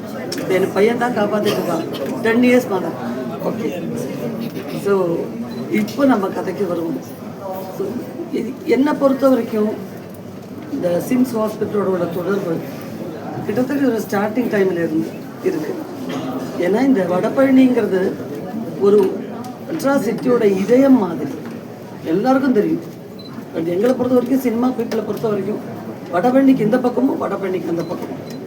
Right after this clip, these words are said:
நடுவுல இந்த முருகர் காப்பாத்திக்கிட்டு இருக்காருங்கிற மாதிரி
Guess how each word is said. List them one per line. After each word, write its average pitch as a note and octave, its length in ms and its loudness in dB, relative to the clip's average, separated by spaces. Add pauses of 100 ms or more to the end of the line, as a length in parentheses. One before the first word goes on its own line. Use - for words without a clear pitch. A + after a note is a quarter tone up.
(420)
நடுவுல A#3+ 380 6
இந்த A#3 140 6
முருகர் G#3+ 460 4
காப்பாத்திக்கிட்டு F#3+ 440 -2
இருக்காருங்கிற E3+ 480 -2
மாதிரி F#3 440 2